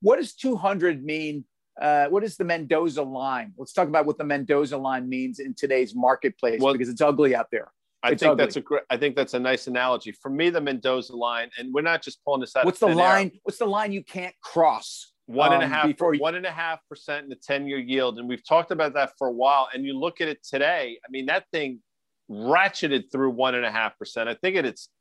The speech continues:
Speaker 2: peak today, it got up to, like, one point five six. And
Speaker 1: Yeah.
Speaker 2: again, it's not necessarily the absolute yield because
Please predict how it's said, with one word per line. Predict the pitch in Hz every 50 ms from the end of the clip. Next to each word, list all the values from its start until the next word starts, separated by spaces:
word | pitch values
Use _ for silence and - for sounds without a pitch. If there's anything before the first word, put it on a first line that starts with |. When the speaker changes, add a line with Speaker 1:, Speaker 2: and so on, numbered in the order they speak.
| _
Speaker 2:
peak | - - 180 196 -
today, | _ 143 123 110
it | 101
got | 120 135 131
up | 120 -
to, | - 123
like, | 107 -
one | 123 131 143 143
point | - - 147 127 110 -
five | _ 139 127 120 110 -
six. | - - 170 156 135 - - - _ _ _ _ _ _ _
And | 143 139
Speaker 1:
Yeah. | 143
Speaker 2:
again, | 127 147 170 170 151 135 -
it's | 131 131 - 170
not | 175 196 208
necessarily | 202 196 - - 151 - - 170 165 160 156 143 139 139
the | 135 139 143
absolute | 151 - - - - 151 143 139 123 120
yield | 120 139 170 196 170 143 135 127 -
because | 143 123 - - 139 127 104 - -